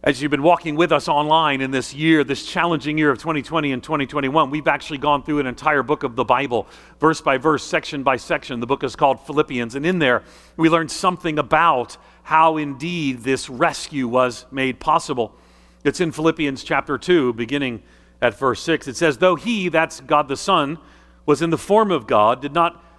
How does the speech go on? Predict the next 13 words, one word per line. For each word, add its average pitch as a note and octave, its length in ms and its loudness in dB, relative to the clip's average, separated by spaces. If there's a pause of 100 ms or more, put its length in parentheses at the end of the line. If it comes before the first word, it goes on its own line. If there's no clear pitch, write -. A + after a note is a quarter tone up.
(120)
count F3 220 2
equality F#3+ 480 2
with D#3 160 -4
God C#3+ 160 4
a C#3+ 60 -4
thing E3 180 -6
to C#3 80 -8
be C#3 100 0
grasped, D#3 800 0
but D#3 160 -4
made C#3+ 200 -4
himself D3 440 -2
nothing." D#3 640 -4